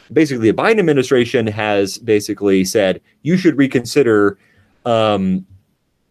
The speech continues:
this policy," and basically lifting the ban. And it turns out, just within the past couple of weeks, um,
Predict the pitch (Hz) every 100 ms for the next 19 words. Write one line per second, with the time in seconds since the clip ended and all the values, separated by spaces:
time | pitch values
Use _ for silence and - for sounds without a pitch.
0 | - 110 - - 120 95 92 98 87 95
1 | - 107 110 104 107 101 101 120 117 98
2 | 90 73 - _ _ _ _ _ _ _
3 | - 214 254 175 139 156 127 113 107 165
4 | 170 135 120 127 110 - 113 98 117 170
5 | - - - 143 120 107 98